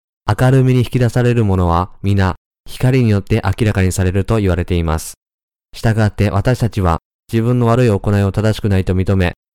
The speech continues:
自分であるいは指導者を通して、実を結ばない暗闇の技を明るみに出すために、聖霊に導かれなければなりません。この世で明るみに引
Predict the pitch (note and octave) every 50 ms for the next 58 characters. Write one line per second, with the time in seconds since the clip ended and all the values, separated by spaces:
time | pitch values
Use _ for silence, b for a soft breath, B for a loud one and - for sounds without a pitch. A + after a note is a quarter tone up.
0 | _ - - A2 G#2+ A2 A#2 A#2 A2+ A2 G#2+ A2 - - - G2+ G#2+ G#2+ G2 F2+
1 | F2+ F2+ F2+ - _ _ _ _ _ - - B2 A#2+ B2 B2+ A#2 A#2 G2+ F#2+ -
2 | G#2 G#2 G2+ F2+ - - F#2+ E2+ - _ _ _ _ _ - A2 A#2 A#2+ A#2 A#2
3 | A2+ - A#2+ A#2+ A#2 A#2 A2+ A2+ - - G#2+ G#2 G2+ G2+ G2+ G2+ G2+ G2 F#2+ G2
4 | G#2+ G#2+ G2+ F#2 F2 F#2 - G#2+ G#2 G#2+ G#2 G#2 G#2 G2+ G#2 G2 - - F#2+ F2+
5 | F2 F2 F#2 F#2 F#2 - _ _ _ _ - - - A#2 A#2 A2+ A2+ A2 A2 A2
6 | G#2 - A#2+ A#2+ A#2 - A#2+ A2+ A2 A2 A2 G2+ A#2 G#2+ G2 F#2+ F2+ F2+ E2+ E2+
7 | E2 - E2 D#2 A#1+ _ _ _ _ _ _ _ _ _ _ _ - - A#2 A#2+
8 | A#2+ B2 A#2+ A2 G#2 F#2 - - G2 - - A#2 A#2 A#2 A2+ A2+ G#2+